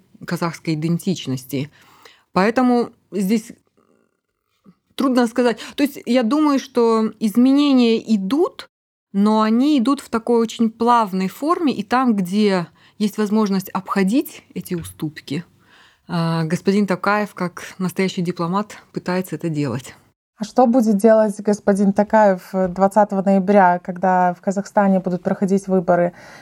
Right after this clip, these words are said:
Speaker 2: Мы знаем, что зарегистрированы двенадцать кандидатов. С-, стоит ли ожидать, э, того, что будут большие фальсификации или манипуляции по поводу выборов?
Speaker 1: Вот эти выборы для меня, честно сказать, вообще загадка.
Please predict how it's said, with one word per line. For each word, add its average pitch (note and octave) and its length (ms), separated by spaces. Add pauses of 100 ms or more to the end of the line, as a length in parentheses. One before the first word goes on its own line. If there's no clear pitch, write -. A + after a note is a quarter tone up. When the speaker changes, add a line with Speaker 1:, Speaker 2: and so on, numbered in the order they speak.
Speaker 2:
Мы G3+ 80
знаем, A3+ 260
что G#3+ 160
зарегистрированы G3 800
двенадцать G3+ 380
кандидатов. G#3 580 (100)
С-, - 360
стоит A#3+ 320
ли A3 80
ожидать, G3+ 640
э, F3+ 420
того, G3 300
что G#3+ 160
будут F3+ 240
большие F3+ 340
фальсификации G3 800
или F3+ 140
манипуляции F3+ 1120
по F#3 160
поводу F3+ 380
выборов? E3 500 (480)
Speaker 1:
Вот G3+ 140
эти A#3+ 280
выборы D4+ 400
для A3 160
меня, G#3 500 (320)
честно G3 300
сказать, F#3+ 280
вообще F#3+ 340
загадка. G3 680